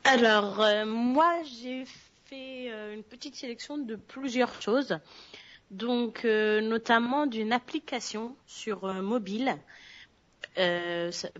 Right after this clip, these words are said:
puis elle existe aussi sur P C, c'est aussi un jeu, mais, euh, bon.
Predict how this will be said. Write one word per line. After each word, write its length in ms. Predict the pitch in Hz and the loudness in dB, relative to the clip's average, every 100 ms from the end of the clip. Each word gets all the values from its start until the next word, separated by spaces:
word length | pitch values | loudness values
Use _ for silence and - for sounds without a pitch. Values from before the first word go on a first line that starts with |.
| - | -14
puis 300 | - 175 165 | -6 -4 0
elle 100 | 165 | 0
existe 400 | 180 214 269 - | 0 0 0 0
aussi 220 | 254 269 | -2 0
sur 240 | - - - | -2 -4 0
P 140 | 233 | 2
C, 200 | 226 220 | 4 2
c'est 160 | 214 202 | 2 2
aussi 260 | 202 - 262 | 2 4 4
un 140 | 220 | 4
jeu, 360 | 170 185 214 - _ _ - | 2 2 0 -2 _ _ -2
mais, 220 | 185 185 | 0 2
euh, 380 | 175 170 170 170 | 2 2 2 0
bon. 220 | 165 170 | -2 -6